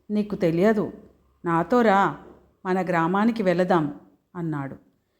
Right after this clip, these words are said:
చంద్రయ్య అతని మాటలు వినకుండా, "మన కళ్ళ ముందర బావిలో పడిన వ్యక్తిని మనం రక్షించకపోతే ఈ అడవిలో పాపం ఎవరు రక్షిస్తారు?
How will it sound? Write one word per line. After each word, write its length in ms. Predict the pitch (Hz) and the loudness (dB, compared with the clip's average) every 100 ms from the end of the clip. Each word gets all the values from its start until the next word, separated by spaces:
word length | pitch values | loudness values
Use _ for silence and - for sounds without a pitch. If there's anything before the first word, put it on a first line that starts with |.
| - - - | -18 -8 -4
చంద్రయ్య 680 | 165 185 277 190 151 156 156 | 0 2 4 2 0 -4 -6
అతని 300 | 180 - 165 | -10 -8 -4
మాటలు 460 | 156 147 156 190 170 | -2 -2 -2 -4 -4
వినకుండా, 720 | 151 143 151 175 175 220 339 - - _ _ - | -2 -2 -2 -4 0 0 0 -4 -16 _ _ -6
"మన 180 | 175 175 | -2 -2
కళ్ళ 360 | 175 156 147 170 | -4 -6 -4 -2
ముందర 680 | 190 196 175 160 151 262 359 - _ - | 0 0 0 2 2 0 -2 -10 _ -8
బావిలో 540 | 160 143 147 185 247 | -4 -4 -4 0 2
పడిన 360 | 294 226 190 185 | 4 2 2 0
వ్యక్తిని 720 | 160 151 - 185 165 160 165 - _ _ - | -2 -6 -8 -4 0 0 -2 -8 _ _ -8
మనం 320 | 160 196 269 | -2 4 4
రక్షించకపోతే 1200 | 294 269 - 196 190 170 170 156 151 170 170 175 _ _ _ _ | 4 0 -4 -4 -4 -6 -8 -10 -12 -8 -8 -10 _ _ _ _
ఈ 160 | 233 226 | 2 4
అడవిలో 840 | 165 170 196 214 208 208 262 - - _ 190 | 4 0 0 2 2 2 0 -6 -20 _ -4
పాపం 560 | 175 170 208 180 - - | -2 0 -2 -2 -6 -8
ఎవరు 280 | 180 165 226 | -6 -2 0
రక్షిస్తారు? 920 | 269 254 - 233 - 214 202 208 208 | 0 0 -2 -4 -2 0 2 0 -2